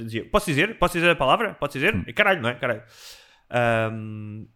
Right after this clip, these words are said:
Speaker 1: e que era basicamente um, pá, tipo, não sei se o sistema software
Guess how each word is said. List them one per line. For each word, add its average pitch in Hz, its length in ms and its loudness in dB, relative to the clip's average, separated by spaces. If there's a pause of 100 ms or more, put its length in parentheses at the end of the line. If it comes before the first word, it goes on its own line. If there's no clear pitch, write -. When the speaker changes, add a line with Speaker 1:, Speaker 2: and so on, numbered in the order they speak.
Speaker 1:
e 139 580 2
que 123 120 2
era 120 120 2
basicamente 110 760 -6
um, 95 680 -10 (440)
pá, - 240 -14 (440)
tipo, - 280 -10
não 90 100 -12
sei 107 300 -8
se 90 600 -10
o 95 80 -12
sistema 113 380 -4
software 110 720 -2